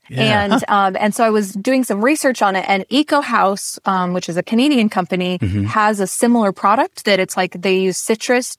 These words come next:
Speaker 2: to, um, as the solvent.
Speaker 1: Ah,
Speaker 2: Um, so it's
Speaker 1: okay.
Speaker 2: cleaner and safer, but it's still kind of I mean, it's still not something that you wanna, like, be breathing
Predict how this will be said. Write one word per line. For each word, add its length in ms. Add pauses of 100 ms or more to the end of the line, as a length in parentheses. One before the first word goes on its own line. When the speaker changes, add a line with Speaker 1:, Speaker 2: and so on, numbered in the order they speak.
Speaker 2:
to, 480
um, 260
as 180
the 100
solvent. 580 (160)
Speaker 1:
Ah, 560
Speaker 2:
Um, 80
so 140
it's 180
Speaker 1:
okay. 120
Speaker 2:
cleaner 360
and 140
safer, 580 (100)
but 280 (180)
it's 220
still 300
kind 220
of 300 (420)
I 20
mean, 140
it's 100
still 140
not 160
something 300
that 100
you 80
wanna, 220
like, 260
be 100 (120)
breathing 500